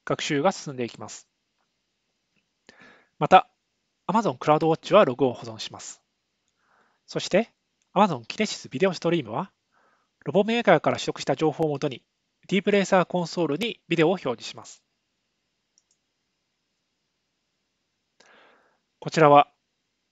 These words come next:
ディープレーサーコンソールからPythonコードを使用して、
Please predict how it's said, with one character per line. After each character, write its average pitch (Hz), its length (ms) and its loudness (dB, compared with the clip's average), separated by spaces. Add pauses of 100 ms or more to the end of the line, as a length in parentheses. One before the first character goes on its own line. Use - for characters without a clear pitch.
(320)
デ 175 120 -4
ィ 180 40 -2
ー - 20 -10
プ - 60 -4
レ 214 100 6
ー 208 40 4
サ 190 160 2
ー 175 40 2
コ 196 140 -4
ン 180 60 -4
ソ 202 140 -2
ー - 20 2
ル 147 80 0
か - 80 -4
ら 123 200 -4 (460)
Python 190 400 -2
コ 202 200 2
ー - 20 0
ド 135 80 -4
を 104 80 -12
使 - 140 -12
用 107 100 -12
し - 80 -14
て、 127 240 -10